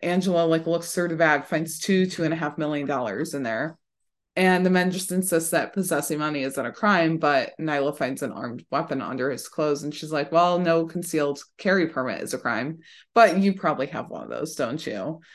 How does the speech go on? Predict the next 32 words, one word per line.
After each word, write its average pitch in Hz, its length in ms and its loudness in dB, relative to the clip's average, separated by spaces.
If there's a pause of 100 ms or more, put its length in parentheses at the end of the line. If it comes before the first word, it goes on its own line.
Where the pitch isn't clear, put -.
(340)
And 175 680 2 (380)
as 185 220 4
Nyla 185 340 6
goes 175 180 2
to - 120 -2
escort - 380 -2
him 175 120 -2
out, 156 220 0
he 170 100 -6
tells 156 300 -2
Angela 147 560 -4
to 143 140 -8
worry 127 220 0
about 120 260 -6
herself. - 600 -10 (260)
And 156 140 -6
Nyla's 127 380 -4
like, 147 220 -2
"You 202 160 6
did 175 220 4
not 156 340 0
just - 220 -12
threaten 147 280 -4
my 101 140 -6
partner." 107 640 -6 (300)
Like, 107 340 -10 (840)
they 190 140 6
are 190 220 6
partners, 151 520 -2
and 156 100 0
they 170 100 4
are 147 220 0